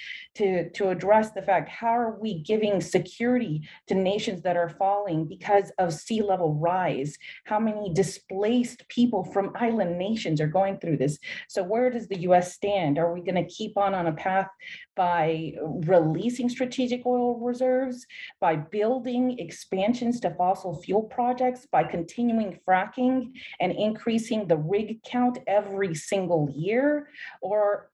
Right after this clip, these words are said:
is this president going to finally declare a climate emergency, which is what we're all here to ask for? We need this administration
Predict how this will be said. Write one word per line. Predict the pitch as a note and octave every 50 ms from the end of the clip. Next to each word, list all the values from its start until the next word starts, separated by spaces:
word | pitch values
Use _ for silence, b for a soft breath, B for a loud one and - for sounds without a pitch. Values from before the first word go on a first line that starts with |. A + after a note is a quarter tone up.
| _
is | - G3+ G#3+ F#3 F3+
this | A3+ A#3+ B3
president | B3 - - B3 A#3 A3+ A3+ G#3+ A3 G#3+
going | - G#3+ G#3 G#3 G#3
to | G3+ F#3
finally | - - G#3 A3 B3 C4 C4+ C4+ C4+ B3
declare | A#3+ A3+ A3 G#3+ - - C#4 C4+ C4 B3 A#3+ - -
a | G3+
climate | - - - - G#3+ G#3 G#3+ G#3+ G#3
emergency, | G3+ F#3+ F#3 F#3 F3+ F3+ F3+ F3+ F#3 E3+ - - C#3 B2+ B2 D3+
which | G3 G3+ G3+ -
is | G3+ F3+ - -
what | A#3+ B3+ B3 -
we're | G#3 A3 G3+ F3 - -
all | F3+ F3+ F3+ F#3 F#3+ G3+ G3
here | - - - F3+ D#3 D#3+ D#3 D3+
to | D#3 D#3+ D3+ D3+
ask | D#3+ D3+ D3 D3 - - _ -
for? | D3 C#3+ C3+ - F#3+ A#3+ B3 B B B B B B B B
We | - E3 A3+ B3+
need | C#4 C#4+ C#4 C4 G#3+
this | B3 B3 B3
administration | C4 A#3 A#3 A3 A3 G#3+ G3+ - - - F#3+ F3+ G3+ - - - C4 B3+ C4 B3+ B3+ B